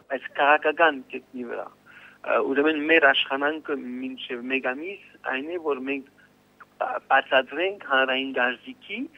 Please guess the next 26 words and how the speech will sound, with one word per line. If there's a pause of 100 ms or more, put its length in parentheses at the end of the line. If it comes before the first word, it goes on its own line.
(200)
որ
չունենք
իրավական
խնդիր (400)
այս
օրենքի
հետ,
և
նույն
ադեն (320)
պետք
է
որ
համոզենք (380)
այդ,
ը, (140)
տասնմեկ (120)
դատախազները։ (540)
Եվ
դժվար
է, (180)
որովհետև
հետո (120)
իրենց
վճռեն
հետո